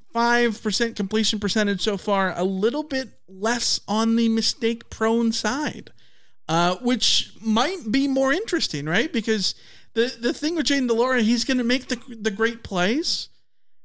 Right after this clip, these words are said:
He's also gonna shoot himself in the foot. Like, that has been the, the, the key on Jayden de Laura. You and I were talking about it. Like,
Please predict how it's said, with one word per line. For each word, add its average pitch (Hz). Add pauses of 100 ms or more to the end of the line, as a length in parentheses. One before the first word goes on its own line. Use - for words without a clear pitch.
(120)
He's 220
also 233
gonna 220
shoot -
himself 220
in 220
the 214
foot. 262 (180)
Like, 165 (500)
that 185
has 233
been 220
the, 208
the, 185
the 180
key 214
on 196
Jayden 185
de 170
Laura. 175
You 202
and 226
I 208
were 202
talking 202
about 156
it. 151
Like, 156